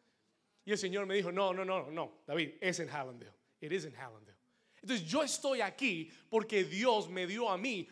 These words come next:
una promesa. Me indicó el lugar, me dijo dónde era. Estamos en este lugar por una promesa de Dios.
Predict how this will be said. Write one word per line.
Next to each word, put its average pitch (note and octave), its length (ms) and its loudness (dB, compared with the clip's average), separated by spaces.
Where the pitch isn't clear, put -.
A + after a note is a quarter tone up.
una A#3+ 320 -2
promesa. G3 1040 4
Me A3 140 2
indicó A3 580 4
el G3 160 2
lugar, F#3 480 6
me F#3+ 160 4
dijo A#3 260 2
dónde A3+ 380 4
era. A3 160 6
Estamos D4 560 4
en A3 140 6
este B3 260 4
lugar G3+ 400 6
por A3+ 200 8
una C4+ 320 4
promesa G#3+ 600 6
de E3+ 120 2
Dios. F#3+ 580 0